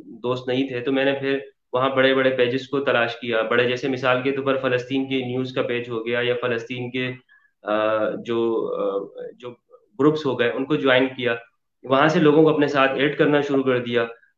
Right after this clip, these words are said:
कुछ, अ, फिर trust बनता है। जब trust एक दिन में नहीं बन जाता, इस पे साल भी लग सकते हैं, दो साल भी लग सकते हैं, लेकिन उसका इंतज़ार करना पड़ता है। जब मेरा उनके साथ trust बन गया, तो उनसे फिर मैंने अरबी भी सीखना शुरू कर दी, उन्होंने सिखाया भी।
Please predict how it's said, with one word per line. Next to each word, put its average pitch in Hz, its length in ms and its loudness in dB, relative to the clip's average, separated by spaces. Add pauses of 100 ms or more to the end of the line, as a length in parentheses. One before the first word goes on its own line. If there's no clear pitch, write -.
(140)
कुछ, 180 220 0 (640)
अ, 135 480 4 (840)
फिर 180 120 2
trust 175 280 4
बनता 120 280 2
है। 92 280 -4 (280)
जब 143 160 -2
trust 180 400 2
एक 160 320 4
दिन 175 100 6
में 185 120 6
नहीं 180 140 6
बन 156 160 6
जाता, 135 480 2 (240)
इस - 60 -20
पे 160 120 -2
साल 147 300 2
भी 160 100 4
लग 143 160 6
सकते 135 320 -4
हैं, 131 140 0
दो 131 120 2
साल 135 240 0
भी 131 100 0
लग 120 140 0
सकते 120 300 -6
हैं, 127 200 -2 (380)
लेकिन 131 200 0
उसका 139 220 0
इंतज़ार 123 440 2
करना 123 220 2
पड़ता 113 300 -2
है। - 160 -6 (280)
जब 151 160 2
मेरा 160 260 8
उनके 160 280 6
साथ 151 340 2
trust 165 240 2
बन 151 180 4
गया, 143 240 2
तो 151 480 6
उनसे 135 440 -2
फिर 131 140 -8
मैंने 117 180 0
अरबी 139 240 -2
भी 180 100 -2
सीखना 156 300 -2
शुरू 139 200 -6
कर 120 180 -4
दी, 120 140 -8
उन्होंने 120 240 -6
सिखाया 120 420 0
भी। 156 160 0